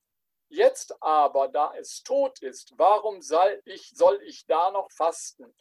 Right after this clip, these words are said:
Kann ich es zurückholen? Ich werde einmal zu ihm gehen, aber es kommt nicht zu mir zurück.“ Dahinter steht letztlich, das ist einer der deutlichsten Texte, was vorher mal geglaubt wurde, Gott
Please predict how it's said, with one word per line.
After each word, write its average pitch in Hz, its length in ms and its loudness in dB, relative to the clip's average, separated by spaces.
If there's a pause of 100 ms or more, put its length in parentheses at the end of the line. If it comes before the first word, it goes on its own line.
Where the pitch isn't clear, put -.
(340)
Kann 240 180 0
ich 226 80 -8
es 294 220 -2
zurückholen? - 880 -2
Ich - 240 -20
werde 202 400 -4
einmal 160 320 -4
zu - 320 -18
ihm 151 380 -20
gehen, 180 440 -12 (300)
aber 185 480 0
es - 180 -10
kommt 170 380 -8
nicht 156 380 -18 (100)
zu - 240 -16
mir 170 400 -2 (220)
zurück.“ 156 560 -8 (1200)
Dahinter 196 560 -4
steht 226 380 -12
letztlich, 196 760 -4
das 170 140 -6
ist 214 100 -8
einer 170 500 0
der 156 340 -2 (100)
deutlichsten - 640 -2
Texte, 190 300 -8
was 147 160 -8
vorher 247 300 2
mal 143 120 -2
geglaubt 135 520 -4
wurde, 185 360 -6 (760)
Gott 214 320 2